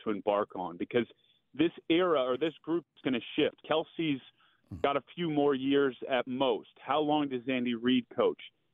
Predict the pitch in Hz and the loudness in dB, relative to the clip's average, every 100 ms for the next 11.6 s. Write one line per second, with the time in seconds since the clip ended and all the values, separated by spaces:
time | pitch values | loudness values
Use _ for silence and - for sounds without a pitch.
0 | _ _ 139 139 240 240 185 180 143 135 | _ _ -2 0 2 0 -2 -6 -2 -2
1 | 151 131 117 113 143 107 - 160 165 139 | 0 0 0 0 0 -4 -8 -10 -4 0
2 | 127 147 147 110 92 _ 131 117 185 - | 2 2 0 -4 -10 _ -4 -2 -6 -2
3 | 196 147 160 156 - 135 117 _ _ _ | -2 0 -2 -4 -2 0 0 _ _ _
4 | _ _ - 131 156 185 151 160 165 170 | _ _ -6 2 4 2 0 -2 -2 -4
5 | - 139 123 120 110 - 117 - 143 - | 0 2 2 2 -2 -2 -4 0 -4 -2
6 | 139 113 - 123 - - 190 202 185 180 | -4 -4 -4 -4 -4 -4 0 0 2 0
7 | 175 - 139 - 120 - 123 - - 135 | -2 -4 -10 -10 -12 -6 -6 -6 -10 -4
8 | 151 160 - 160 165 - 123 - 127 117 | -4 -4 -4 -4 -4 -10 -8 0 2 2
9 | - 120 127 - 127 110 151 156 - 160 | 0 0 -2 -6 -12 -2 -2 -2 0 2
10 | 185 165 - 151 139 101 - _ _ _ | 2 0 0 2 4 4 2 _ _ _
11 | _ - 123 120 120 | _ -2 0 2 0